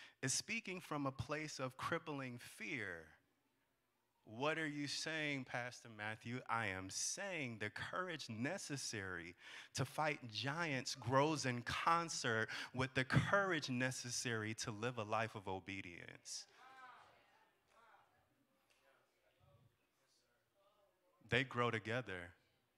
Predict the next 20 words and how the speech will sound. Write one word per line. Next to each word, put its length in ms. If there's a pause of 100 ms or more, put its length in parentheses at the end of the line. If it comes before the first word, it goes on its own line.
(1200)
They 140
grow 600 (220)
together. 640 (200)
How 240
do 160
I 160
know 680 (120)
that 220
Saul 500
was 180
scared? 600
Well, 440 (580)
reasonable 560
deduction. 640
First 380
Samuel 420
seventeen 580
sixteen 560
says 480
that 300